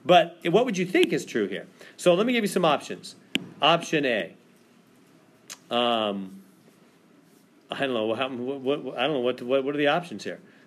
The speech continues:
Um, we'll call this one A, call this one B, call this one C,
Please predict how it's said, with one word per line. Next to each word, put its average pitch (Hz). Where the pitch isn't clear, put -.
Um, 143
we'll 139
call 170
this 180
one 165
A, 190
call 139
this 165
one 156
B, 160
call 151
this 156
one 135
C, 151